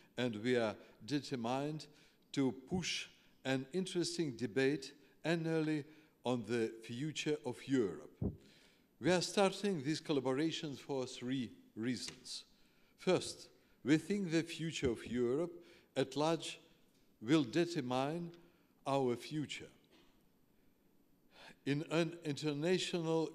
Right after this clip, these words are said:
context characterized by, by the constant change, Europe has also to evolve. The universities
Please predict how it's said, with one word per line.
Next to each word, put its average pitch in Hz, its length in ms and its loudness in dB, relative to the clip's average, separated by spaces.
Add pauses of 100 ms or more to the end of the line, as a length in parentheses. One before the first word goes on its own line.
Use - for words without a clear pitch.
context 147 720 -2 (580)
characterized 151 1040 0
by, 131 220 2 (720)
by 139 200 6
the 127 200 2 (600)
constant 151 600 -2
change, 135 500 -2 (540)
Europe 147 460 4
has 120 240 -2
also 147 380 -4
to 127 300 -6 (160)
evolve. 104 360 -4 (1120)
The 143 140 6
universities 185 880 2